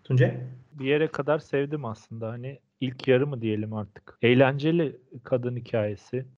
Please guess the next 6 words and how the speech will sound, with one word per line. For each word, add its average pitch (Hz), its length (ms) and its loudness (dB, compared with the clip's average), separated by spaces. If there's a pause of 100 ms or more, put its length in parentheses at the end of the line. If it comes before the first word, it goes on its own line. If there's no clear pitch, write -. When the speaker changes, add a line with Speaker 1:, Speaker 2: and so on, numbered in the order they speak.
Speaker 2:
kendini 120 400 -4
keşfetme 110 640 -4
hikayesi. 107 640 -8 (160)
Seviyoruz 143 520 2
yani 113 300 2
böyle 113 340 0